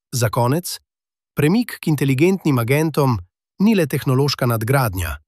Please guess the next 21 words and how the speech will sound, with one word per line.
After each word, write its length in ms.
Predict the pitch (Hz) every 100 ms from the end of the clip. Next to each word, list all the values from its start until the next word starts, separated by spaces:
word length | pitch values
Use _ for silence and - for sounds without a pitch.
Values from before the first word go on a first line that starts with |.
| _ _ _ _ -
temveč 340 | 131 120 -
sprememba 500 | - 123 123 135 123
načina 400 | 113 104 135 110
dela. 440 | 110 117 78 65 _ _ _ _ _ _ _ _ -
Avtomatizacija 920 | 131 131 131 120 123 123 147 - 156
lahko 320 | 123 107 -
dvigne 360 | 131 143 156 127
produktivnost 840 | 117 113 107 - 190 127 104 - - _ _ _
in 120 | 156 147
odpira 360 | 131 185 165
nove 280 | 143 170 147
oblike 360 | 117 117 127 113
sodelovanja, 840 | 117 113 113 120 101 82 76 - _ _ _ _ _ _ -
a 100 | 127
uspeh 440 | 117 - 208 185
bo 140 | 139 131
merjen 420 | 147 160 139 120
z 80 | 120
ravnovesjem 680 | 123 117 113 151 - 127 101 - _ -
med 180 | 131 123
učinkovitostjo 960 | 139 - 120 123 160 202 127 - 135